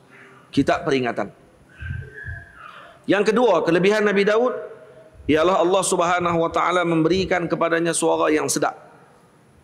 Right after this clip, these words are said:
Ha, dan juga rentak suara yang merdu.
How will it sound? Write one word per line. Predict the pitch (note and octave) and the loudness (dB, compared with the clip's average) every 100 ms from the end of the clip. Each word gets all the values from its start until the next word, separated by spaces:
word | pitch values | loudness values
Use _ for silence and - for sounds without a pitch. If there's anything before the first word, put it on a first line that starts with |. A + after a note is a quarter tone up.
| - | -14
Ha, | F#2 F#2 F2 F2+ | -10 -8 -10 -6
dan | B2 C#3 | -4 0
juga | D#3 F#3 - - - - - - - | 2 0 -2 -10 -12 -10 -6 -6 -2
rentak | C3 F#3+ F#3+ G#3 - | 0 0 0 -2 -2
suara | - F3+ F3+ | -2 0 2
yang | F#3 F3 F3+ E3 | 2 2 2 0
merdu. | F3+ D#3+ D3+ | 0 0 -2